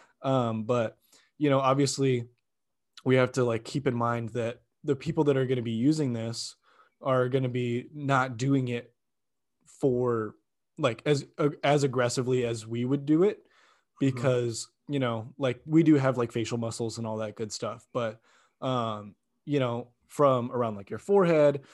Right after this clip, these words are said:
Speaker 1: your cheeks and stuff like that, there's not, it's not the same thing as, like, a pec or a shoulder or traps or anything like that. It's not as dense with muscle. So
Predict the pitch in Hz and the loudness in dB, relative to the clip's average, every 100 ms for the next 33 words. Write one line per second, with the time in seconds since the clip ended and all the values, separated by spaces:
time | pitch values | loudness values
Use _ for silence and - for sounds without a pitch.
0 | _ _ 131 123 - 156 - 156 147 151 | _ _ -6 -4 -2 -2 -2 -8 -2 -2
1 | 139 139 139 131 - 139 165 151 131 - | 0 -2 -2 -4 -4 -4 0 -2 -4 -16
2 | _ 147 135 165 160 139 - 147 135 143 | _ -8 -4 -4 -2 -4 -2 -2 -2 -2
3 | 131 117 113 117 107 - 113 - - _ | -2 -2 -4 -4 -6 -4 -4 -4 -16 _
4 | _ _ _ 123 110 - 123 117 110 104 | _ _ _ -4 -4 -2 -4 -2 -4 -6
5 | 107 _ _ _ 120 110 104 - - 131 | -8 _ _ _ -6 -6 -6 -12 -4 -2
6 | 107 - - 117 117 113 107 104 101 107 | -4 -8 -6 -4 -4 -6 -8 -10 -10 -10
7 | 113 131 127 107 110 120 117 113 - 110 | -4 -4 -4 -4 -6 -6 -6 -12 -8 -8
8 | 110 - - - 120 110 110 | -8 -12 -16 -10 -6 -6 -8